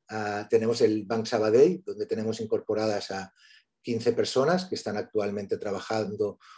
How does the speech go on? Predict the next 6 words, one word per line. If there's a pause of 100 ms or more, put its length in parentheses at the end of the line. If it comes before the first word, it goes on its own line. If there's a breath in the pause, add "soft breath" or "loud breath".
(160 loud breath)
como
software
testers
en
un
equipo,